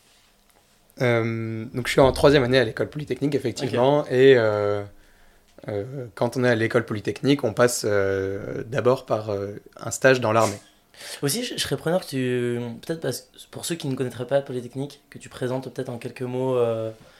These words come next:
Speaker 2: parce qu'on, on, on peut en entendre beaucoup parler, euh, et je pense que ça peut aussi créer énormément de, de fantasmes,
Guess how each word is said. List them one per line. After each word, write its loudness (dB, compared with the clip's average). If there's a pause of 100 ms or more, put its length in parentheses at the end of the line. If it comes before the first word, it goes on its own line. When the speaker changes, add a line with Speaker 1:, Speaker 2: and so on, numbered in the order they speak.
(140)
Speaker 2:
parce -16
qu'on, -4
on, -4
on -4
peut -2
en 2
entendre 0
beaucoup -6
parler, 4 (800)
euh, 2
et -4 (120)
je -10
pense -6
que -6
ça -8
peut -4
aussi -4
créer -4
énormément -2
de, -2
de -8
fantasmes, -2